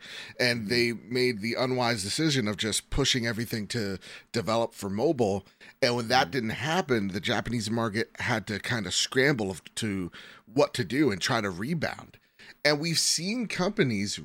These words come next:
Speaker 1: rebound spectacularly. Like Capcom,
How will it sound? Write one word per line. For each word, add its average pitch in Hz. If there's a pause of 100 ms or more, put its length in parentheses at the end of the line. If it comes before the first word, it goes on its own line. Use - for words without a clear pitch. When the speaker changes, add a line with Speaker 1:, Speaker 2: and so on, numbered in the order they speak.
(100)
Speaker 1:
rebound 127
spectacularly. 92 (380)
Like 117
Capcom, 123